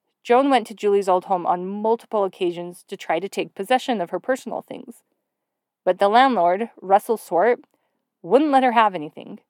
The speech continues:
He said he would be charging Julie for the storage fees since she didn't take any of her stuff with her when she left. Well, fast forward to December of nineteen ninety-one, a year after Julie was last seen,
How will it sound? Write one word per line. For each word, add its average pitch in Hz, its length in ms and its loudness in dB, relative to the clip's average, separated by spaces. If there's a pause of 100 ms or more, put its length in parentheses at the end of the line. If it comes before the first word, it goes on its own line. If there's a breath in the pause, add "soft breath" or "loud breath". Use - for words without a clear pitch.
(440)
He 269 140 -6
said 220 240 2
he 226 120 -4
would 226 140 -2
be 165 140 -8
charging 254 460 2
Julie 240 260 0
for 202 140 -8
the 147 100 -6
storage 277 500 -2
fees 254 280 -4
since 202 280 -4
she 214 140 -8
didn't 208 300 -8
take 214 220 -6
any 214 160 -4
of 185 80 -8
her 185 80 -8
stuff - 280 -4
with 175 160 -6
her - 120 -12
when 175 160 -14
she - 160 -16
left. - 320 -12 (1400)
Well, 208 340 8 (760)
fast 247 220 6
forward 214 260 4
to 214 80 -6
December 185 460 0
of 190 80 -2
nineteen 202 400 -4
ninety-one, 185 680 -4 (280)
a 185 100 -4
year 214 320 2
after 240 340 4
Julie 196 360 0
was 202 180 -6
last 185 320 -2
seen, 165 340 -14